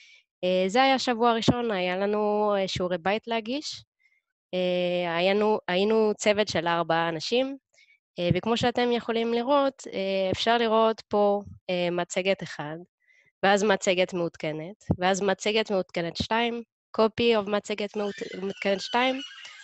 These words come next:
ואז copy מצגת מעודכנת סופי. אה, וכל מה שאנחנו רואים למטה זה בעצם, אה, כל מיני עזרים שעשינו, אה, על הפרויקט הזה. אז תוך,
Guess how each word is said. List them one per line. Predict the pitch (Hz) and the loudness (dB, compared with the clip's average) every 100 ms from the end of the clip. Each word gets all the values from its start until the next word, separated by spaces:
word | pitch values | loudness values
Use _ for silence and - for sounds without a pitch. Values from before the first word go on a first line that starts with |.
| - | -2
ואז | 170 190 196 | 2 2 0
copy | - 185 185 202 | 0 0 2 2
מצגת | 185 - 175 180 180 | 0 -2 -2 -2 -2
מעודכנת | 165 165 208 233 - - | -4 -2 0 0 -2 -10
סופי. | - 160 - 156 - - _ _ _ _ _ _ _ _ _ - | -6 -6 -4 -8 -8 -20 _ _ _ _ _ _ _ _ _ -10
אה, | 170 165 165 160 160 160 160 - | -6 -4 -6 -6 -6 -8 -10 -10
וכל | 160 185 185 214 220 | 0 2 2 2 2
מה | 220 | 2
שאנחנו | 220 208 202 208 | 2 0 0 0
רואים | 185 208 208 | 2 2 2
למטה | 196 262 285 233 233 | 2 2 2 2 2
זה | 196 | 0
בעצם, | 180 180 180 - 196 190 196 196 - | 0 2 2 2 2 2 2 -2 -6
אה, | 165 165 165 165 170 | -6 -4 -2 -4 -6
כל | - 190 | 0 0
מיני | 190 185 180 180 175 | 2 2 2 2 2
עזרים | 170 165 180 208 202 | 2 0 2 2 2
שעשינו, | - 165 - 170 170 170 170 | 0 -4 -2 -2 0 2 0
אה, | 156 156 | 0 -2
על | 156 | -4
הפרויקט | 156 151 - 160 156 - | -4 -6 -6 -6 -6 -10
הזה. | 143 143 - _ _ _ _ _ _ - | -12 -14 -20 _ _ _ _ _ _ -2
אז | 190 190 | -2 2
תוך, | 247 247 247 - | 6 6 4 -2